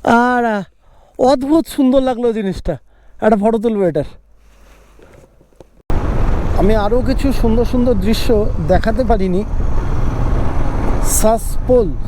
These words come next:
সাসপোল নামে এই ভিলেজটা, গ্রামটার নাম হচ্ছে সাসপোল। দেখো কত গ্রিন, দারুণ সুন্দর। ড্রাইভ, ডোন্ট ফ্লাই, উড়ে যেও না, <laughs> তো বাইক চালিয়ে যাও।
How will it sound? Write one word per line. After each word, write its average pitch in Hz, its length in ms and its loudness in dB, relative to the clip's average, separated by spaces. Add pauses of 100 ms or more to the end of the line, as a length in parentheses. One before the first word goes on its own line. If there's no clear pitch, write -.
সাসপোল 247 540 0
নামে 208 440 0
এই 202 80 0
ভিলেজটা, 170 500 0
গ্রামটার 196 420 2
নাম 214 220 0
হচ্ছে 226 180 0
সাসপোল। 196 500 0 (540)
দেখো 196 320 2
কত 220 180 0
গ্রিন, 185 420 0 (520)
দারুণ 233 300 2
সুন্দর। 180 340 0 (960)
ড্রাইভ, 196 400 2 (240)
ডোন্ট 202 260 0
ফ্লাই, 202 460 0 (600)
উড়ে 220 280 4
যেও 240 220 -2
না, 233 160 -2
<laughs> 165 220 -6 (1080)
তো 196 100 4 (480)
বাইক 180 640 0
চালিয়ে 208 380 2
যাও। 175 480 0